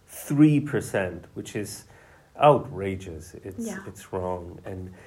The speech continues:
Speaker 1: things are changing, though. There's,
Speaker 2: Yeah.
Speaker 1: there's an, a, a growing emphasis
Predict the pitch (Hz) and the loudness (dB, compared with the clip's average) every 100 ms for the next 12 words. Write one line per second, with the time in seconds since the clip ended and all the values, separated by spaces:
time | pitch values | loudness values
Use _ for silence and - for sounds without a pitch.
0 | - - 180 170 165 - 113 107 92 85 | -20 -4 0 4 4 6 2 2 -2 -4
1 | 85 85 80 104 101 180 - 113 104 107 | -6 -8 -8 -6 -6 -6 -4 -4 -2 -2
2 | - 110 107 - 104 - 110 117 117 110 | -2 -4 -4 -6 -10 -2 8 12 12 12
3 | 104 101 95 95 - 85 82 | 8 2 -2 -8 -8 -10 -10